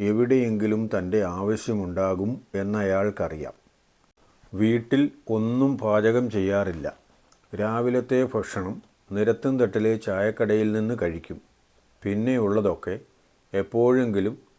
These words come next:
എവിടെ നിന്നെങ്കിലും കഴിച്ചെങ്കിലായി, ഇല്ലെങ്കിലായി. ഒറ്റയ്ക്കായതുകൊണ്ട് ഒന്നിനും ഒരു താല്പര്യവും തോന്നുന്നുമില്ല. വിവാഹവും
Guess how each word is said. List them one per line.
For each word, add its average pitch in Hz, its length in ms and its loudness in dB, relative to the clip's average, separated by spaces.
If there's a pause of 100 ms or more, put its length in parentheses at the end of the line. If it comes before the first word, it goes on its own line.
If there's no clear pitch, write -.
(160)
എവിടെ 98 360 2
നിന്നെങ്കിലും 123 560 2 (120)
കഴിച്ചെങ്കിലായി, 101 800 0 (320)
ഇല്ലെങ്കിലായി. 95 680 -2 (1120)
ഒറ്റയ്ക്കായതുകൊണ്ട് 107 1160 2 (580)
ഒന്നിനും 131 520 2 (220)
ഒരു 135 220 0
താല്പര്യവും 117 720 0 (120)
തോന്നുന്നുമില്ല. 104 640 0 (680)
വിവാഹവും 120 640 2